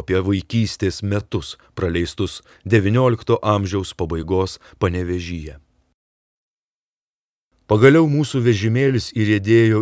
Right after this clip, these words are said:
į patį didžiausią, kokį buvau matęs, Panevėžio miestą. Pirmą kartą aš jį mačiau keliaujant į Garšvius, mačiau trumpam laikui,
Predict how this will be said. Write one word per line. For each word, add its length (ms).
į 80
patį 400
didžiausią, 720
kokį 320
buvau 320
matęs, 560
Panevėžio 640
miestą. 460
Pirmą 240
kartą 400
aš 240
jį 80
mačiau 400
keliaujant 640
į 80
Garšvius, 640
mačiau 400
trumpam 480
laikui, 480